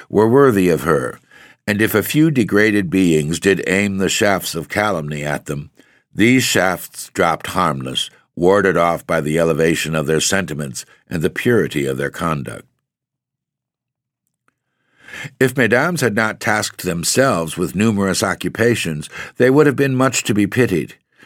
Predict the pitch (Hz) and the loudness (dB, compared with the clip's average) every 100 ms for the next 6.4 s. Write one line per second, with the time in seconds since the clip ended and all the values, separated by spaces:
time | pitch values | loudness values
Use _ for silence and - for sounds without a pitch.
0 | - - 85 95 123 117 87 107 110 92 | -14 0 4 4 2 0 0 2 2 0
1 | 98 101 98 - 107 98 95 120 110 120 | -2 0 -2 0 0 0 2 2 2 0
2 | 139 107 95 95 92 95 92 101 95 95 | 0 -2 0 2 2 0 -4 -2 -2 -2
3 | - 98 92 90 92 95 90 95 - 127 | -4 -2 -2 -2 -2 -2 0 0 2 0
4 | 120 80 - _ _ - - - 98 95 | 0 -4 -10 _ _ -20 -20 -2 0 4
5 | 139 123 - 110 104 95 95 90 - 113 | 4 2 2 0 0 0 2 2 0 0
6 | 127 98 95 | 2 2 0